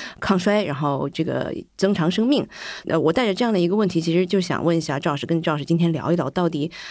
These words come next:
那大家换血这个事情到底现在有没有合理的这个科学依据？然后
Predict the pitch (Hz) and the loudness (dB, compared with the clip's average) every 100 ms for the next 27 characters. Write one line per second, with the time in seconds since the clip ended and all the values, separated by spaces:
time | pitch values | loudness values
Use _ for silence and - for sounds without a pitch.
0 | - - - - _ 208 220 226 233 240 | -18 -20 -20 -20 _ -4 0 0 0 0
1 | 392 285 - 135 226 214 190 214 - 160 | 2 2 0 -2 0 -2 0 -4 0 0
2 | 151 165 - _ - 220 175 139 233 208 | 0 -4 -12 _ 0 0 0 0 0 0
3 | 202 160 127 92 147 247 208 - 147 156 | 2 0 0 0 0 2 0 0 0 2
4 | 120 135 156 139 - 165 147 147 156 156 | 2 2 0 0 -2 -2 -2 -2 -2 0
5 | 147 127 - 143 156 165 156 | -2 -2 -4 -4 0 2 2